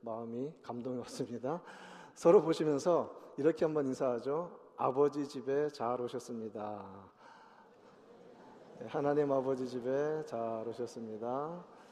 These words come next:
예, 그리고 이거 인사 한 번 더 해야 됩니다. 어, 이렇게 인사하십시다. "정신, 정신줄 놓지 말고 말씀 들읍시다."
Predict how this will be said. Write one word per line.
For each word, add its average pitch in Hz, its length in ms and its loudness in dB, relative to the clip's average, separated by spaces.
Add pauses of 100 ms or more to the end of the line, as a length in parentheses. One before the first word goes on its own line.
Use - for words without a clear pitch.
(560)
예, 123 120 2
그리고 156 240 4
이거 151 300 6
인사 151 220 2
한 165 160 2
번 160 120 4
더 143 80 0
해야 139 160 6
됩니다. 131 640 0 (480)
어, - 80 -10
이렇게 139 260 0
인사하십시다. 135 840 -2 (380)
"정신, 139 520 -6
정신줄 151 760 -6
놓지 131 320 -6
말고 123 300 0
말씀 120 300 -4
들읍시다." 101 960 -6